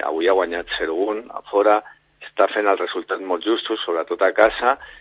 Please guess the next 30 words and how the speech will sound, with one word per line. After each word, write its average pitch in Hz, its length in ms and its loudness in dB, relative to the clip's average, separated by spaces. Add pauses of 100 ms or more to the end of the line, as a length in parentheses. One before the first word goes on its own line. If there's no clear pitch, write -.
(240)
i 82 440 -4
no 95 200 -4
ho 110 80 0
posarà 107 400 2
fàcil, 82 480 -2
no 82 140 -10
ho - 20 -14
posarà 85 320 -4
fàcil. 85 480 -6
Nosaltres 87 580 -2
hem 92 140 -4
de 92 120 2
creure 90 360 2
en, 87 140 -6 (400)
pues, - 220 -12
en, 71 280 -4
en 82 220 -6
el 80 100 -8
mateix, 104 400 4
continuar 85 560 -4
amb 92 160 -4
la 92 80 0
feina 95 320 -4
que 95 120 0
fem, 113 240 0 (340)
estar - 260 0
encertats 117 720 8
i 107 80 -2
buscar 101 400 4
aquest 104 320 0